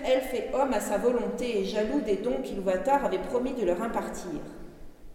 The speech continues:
Et il souhaitait s'adjoindre des serviteurs et des sujets, se faire appeler seigneur et se rendre maître de la volonté d'autrui. Les autres Ainur contemplèrent cette habitation sertie dans les vastes espaces du monde,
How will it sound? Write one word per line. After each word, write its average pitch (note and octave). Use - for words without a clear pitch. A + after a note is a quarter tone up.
Et G#3
il G#3
souhaitait B3
s'adjoindre G#3+
des F3
serviteurs A#3+
et F3+
des F3
sujets, F3+
se -
faire G3
appeler C4
seigneur G3
et G#3+
se A#3
rendre G#3
maître G3+
de A3+
la G3
volonté G3+
d'autrui. F3
Les G3+
autres B3+
Ainur A3
contemplèrent G#3+
cette G3+
habitation G3+
sertie -
dans G3+
les F#3
vastes G3+
espaces G3
du F#3
monde, F#3+